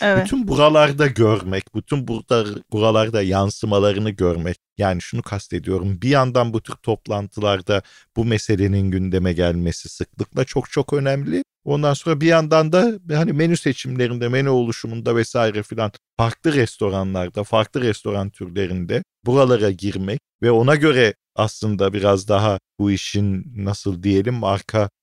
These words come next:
Speaker 2: planını oluşturan insanların, yemek yazarlarının, işte bloggerların, şudur budur. Yani neyse artık bu kamuoyunu, yemekle ilgili kamuoyunu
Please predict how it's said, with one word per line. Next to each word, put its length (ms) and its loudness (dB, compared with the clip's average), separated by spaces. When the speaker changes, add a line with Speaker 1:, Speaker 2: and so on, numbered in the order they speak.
Speaker 2:
planını 560 0
oluşturan 640 -2
insanların, 840 -4
yemek 380 -4
yazarlarının, 880 -4
işte 460 -6
bloggerların, 840 -6
şudur 400 -8
budur. 280 -6
Yani 340 0
neyse 400 2
artık 340 -4
bu 60 -8
kamuoyunu, 720 0
yemekle 500 -2
ilgili 300 -8
kamuoyunu 680 -6